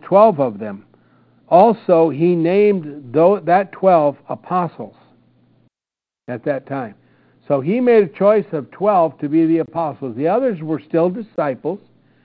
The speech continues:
were still amongst the group, uh, working i-, for, on behalf of the, uh, of the ministry, if you will. And who were they? <coughs> Simon,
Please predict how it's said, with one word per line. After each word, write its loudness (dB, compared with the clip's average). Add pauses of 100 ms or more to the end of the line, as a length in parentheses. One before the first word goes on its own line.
(400)
were -6
still 2 (160)
amongst -4
the -2
group, 4 (1300)
uh, -6
working 0 (120)
i-, -8 (200)
for, -4
on -4
behalf -2
of 2
the, 6
uh, 4 (360)
of -2
the -2
ministry, 0 (220)
if -8
you -2
will. -4 (1000)
And -2
who 8
were 10
they? 0 (1040)
<coughs> 4 (2000)
Simon, 4